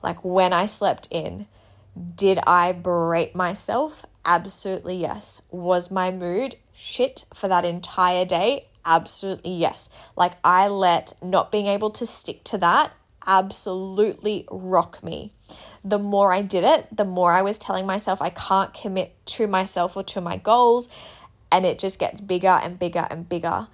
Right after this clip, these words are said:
And it didn't help that with these unrelenting standards, it wasn't just in the space of health. It was in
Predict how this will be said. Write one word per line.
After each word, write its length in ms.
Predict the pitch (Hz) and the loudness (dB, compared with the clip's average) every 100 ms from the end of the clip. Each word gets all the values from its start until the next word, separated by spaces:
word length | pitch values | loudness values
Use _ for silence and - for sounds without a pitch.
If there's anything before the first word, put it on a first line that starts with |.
| _ _ _ _ _ _ _ - | _ _ _ _ _ _ _ -2
And 120 | 190 | 0
it 120 | 170 | 2
didn't 280 | 220 214 - | 2 0 -4
help 420 | - - 208 - | -2 2 2 2
that 160 | - 190 | 0 2
with 160 | 202 | 0
these 180 | 214 208 | 0 -2
unrelenting 640 | - 196 196 180 175 190 180 | 0 0 0 -2 -2 -4 -2
standards, 520 | - 226 226 190 - | -2 -2 -2 0 0
it 140 | 180 | 0
wasn't 440 | 180 175 175 196 233 | 0 2 2 -2 0
just 260 | 220 - | 0 0
in 420 | 202 196 190 196 196 | -2 -6 -6 -6 0
the 120 | 202 | 2
space 680 | - - 160 196 - - - _ | 2 0 -6 0 0 0 -4 _
of 120 | 190 - | -6 -4
health. 560 | - 139 - - - - | 0 0 0 -10 -12 -8
It 160 | 185 | -6
was 240 | - 190 - | -2 -2 -2
in 500 | 180 175 175 175 - | -4 -8 -8 -12 -16